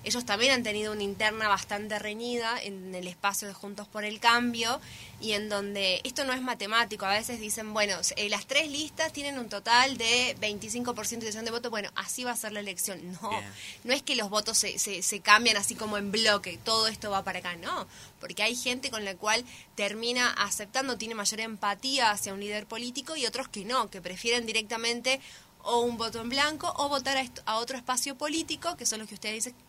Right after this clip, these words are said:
Speaker 1: que en este caso podría ser Fuerza Republicana.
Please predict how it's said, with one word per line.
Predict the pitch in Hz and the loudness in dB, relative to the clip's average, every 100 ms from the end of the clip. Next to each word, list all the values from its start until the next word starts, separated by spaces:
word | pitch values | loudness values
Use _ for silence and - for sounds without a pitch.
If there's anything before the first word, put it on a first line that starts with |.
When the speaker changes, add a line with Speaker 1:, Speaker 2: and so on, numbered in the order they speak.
| - - - - | -20 -20 -20 -12
Speaker 1:
que | 226 | -10
en | |
este | 208 233 | -8 0
caso | 208 208 - | 2 2 -2
podría | 202 202 214 | -4 -4 -2
ser | 220 233 | -2 -4
Fuerza | - 214 196 202 | -4 -2 -2 -2
Republicana. | 185 170 170 175 165 170 147 | -4 -8 -10 -10 -6 -6 -6